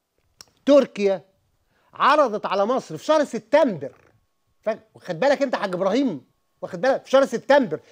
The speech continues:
اللي السيسي كانت ركبه بتخبط في بعض هو والنظام كله من مظاهرات أبو جلبية. فتركيا في شهر سبتمبر، ارجع واقرا الكلام ده والله، وكنا ممكن ننشره لك على ال-، بس مش عايزين ن-، نعمل لهم قيمة. في شهر سبتمبر تركيا عرضت على النظام المصري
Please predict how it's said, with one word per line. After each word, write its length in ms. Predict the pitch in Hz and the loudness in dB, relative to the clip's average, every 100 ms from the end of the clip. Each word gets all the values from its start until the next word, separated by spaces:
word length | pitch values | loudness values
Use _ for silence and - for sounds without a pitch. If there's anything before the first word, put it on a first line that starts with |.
| - | -14
اللي 140 | 185 214 | -6 -6
السيسي 320 | - 285 - | -4 -6 -2
كانت 180 | 220 247 | -2 -2
ركبه 260 | 269 240 | 0 0
بتخبط 480 | 190 156 262 254 233 | -2 -2 -2 -2 -2
في 100 | 214 | 0
بعض 240 | 254 262 | 0 0
هو 200 | 220 254 | 4 4
والنظام 320 | 240 220 214 254 | 4 2 -2 -2
كله 400 | 277 285 254 247 _ - | -2 -4 -4 -6 _ -6
من 80 | 202 | 0
مظاهرات 520 | 214 185 196 262 277 | 2 2 0 0 0
أبو 140 | 214 | -2
جلبية. 580 | 196 208 196 214 147 104 _ _ _ _ _ _ _ | 0 0 2 2 0 -12 _ _ _ _ _ _ _
فتركيا 580 | 208 208 381 339 254 | -8 0 0 0 -4
في 100 | 226 | -4
شهر 220 | - 302 277 | 0 0 0
سبتمبر، 560 | - - 285 302 208 - | -6 -6 -2 -2 -2 -2
ارجع 300 | 254 214 196 | -4 0 0
واقرا 320 | 208 226 214 | 0 0 -4
الكلام 300 | - 208 247 | -4 -6 -4
ده 100 | 214 | -2
والله، 340 | 196 202 233 | -2 -2 -2
وكنا 240 | 165 143 190 | -4 -6 -4
ممكن 220 | 220 214 | -4 -4
ننشره 360 | 190 175 180 214 | -6 -6 -8 -6
لك 160 | 190 | -6
على 140 | 165 147 | -6 -8
ال-، 100 | 147 | -10
بس 200 | 151 156 | -14 -14
مش 120 | 151 | -8
عايزين 340 | 165 202 - - _ - | -8 -6 -10 -14 _ -10
ن-، 160 | 165 160 | -8 -4
نعمل 240 | 151 170 | -4 0
لهم 160 | 220 220 | 0 0
قيمة. 360 | - 156 107 - _ _ | -6 -8 -8 -16 _ _
في 100 | 196 | -2
شهر 260 | 320 311 | 2 4
سبتمبر 640 | 285 240 - 254 220 196 160 _ _ _ | 2 -4 -4 -4 -4 -8 -10 _ _ _
تركيا 380 | 311 330 - 226 | 0 0 0 0
عرضت 480 | 208 285 226 180 165 | 4 2 0 -4 -6
على 200 | 175 185 | -2 -2
النظام 340 | 180 180 254 | 0 0 0
المصري 540 | 233 247 269 262 277 | 0 -2 -4 -4 -4